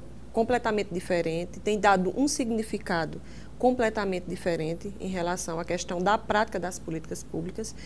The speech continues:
Sabemos que a gente ainda não consegue, digamos, contornar na totalidade a situação, mas temos sim muitos avanços, porque o, é, a política trouxe um sistema,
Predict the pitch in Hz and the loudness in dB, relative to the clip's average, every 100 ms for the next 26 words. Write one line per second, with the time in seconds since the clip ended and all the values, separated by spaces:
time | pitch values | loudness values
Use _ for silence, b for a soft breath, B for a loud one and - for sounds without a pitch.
0 | B B 247 233 262 262 262 247 247 247 | B B 4 6 6 6 6 6 6 2
1 | 240 240 247 247 269 277 226 202 202 220 | 2 4 2 4 2 2 2 4 4 0
2 | - - - - - - - 175 208 196 | -4 -12 -14 -14 -14 -12 -2 2 4 6
3 | 214 214 - 254 285 302 285 277 208 170 | 4 2 2 6 6 8 8 8 6 4
4 | 202 - - 180 180 180 175 170 190 160 | 2 -4 -6 -4 0 0 0 0 0 0
5 | 160 - 185 - - 196 - 196 - B | -2 -4 -6 -6 -4 -6 -4 -6 -6 B
6 | B - 269 277 262 277 285 247 226 220 | B -2 0 2 4 4 2 2 4 2
7 | 240 247 240 214 180 180 190 214 - B | 2 2 2 2 0 0 -2 -4 -6 B
8 | B B - 196 208 - 208 196 196 180 | B B -2 2 2 2 4 6 6 6
9 | 175 196 196 - 196 190 208 214 247 247 | 6 4 4 4 4 4 4 4 4 4
10 | - - 208 233 254 - 165 - 214 220 | 2 4 8 8 8 4 -2 -2 -2 0
11 | 240 - - 185 214 165 | -2 -2 0 0 0 -2